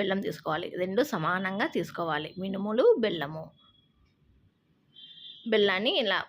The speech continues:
పొడి కొట్టుకొని వేసేసుకొని ఈ పిండిలోకి వేసేసుకొని బాగా కలుపుకోవాలి. ఇప్పుడు మళ్ళీ మిక్సీ జార్ తీసుకొని అదే మిక్సీ జార్లోకి ఈ పిండిని, ఈ బెల్లాన్ని కలుపుకున్నాం కదా, దీన్ని అంతా వేసేసుకొని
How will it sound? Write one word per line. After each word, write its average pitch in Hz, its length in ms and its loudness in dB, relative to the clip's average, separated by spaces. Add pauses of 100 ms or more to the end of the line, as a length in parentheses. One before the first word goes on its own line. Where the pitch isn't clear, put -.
(120)
పొడి 190 180 0
కొట్టుకొని 185 440 0
వేసేసుకొని 185 600 -2 (360)
ఈ 196 40 -4 (100)
పిండిలోకి 185 560 -2
వేసేసుకొని 175 540 -2 (180)
బాగా 156 260 0 (120)
కలుపుకోవాలి. 127 580 -4 (420)
ఇప్పుడు 190 260 2
మళ్ళీ 170 340 0
మిక్సీ 226 300 0
జార్ 185 240 2
తీసుకొని 208 400 -4
అదే 180 240 -2
మిక్సీ 214 340 -4
జార్లోకి 170 560 0 (840)
ఈ 214 40 2 (100)
పిండిని, 196 380 0 (160)
ఈ - 20 2 (120)
బెల్లాన్ని 180 380 2 (120)
కలుపుకున్నాం 170 500 -2 (100)
కదా, 160 180 0 (160)
దీన్ని 196 240 2
అంతా 165 260 0
వేసేసుకొని 175 640 -2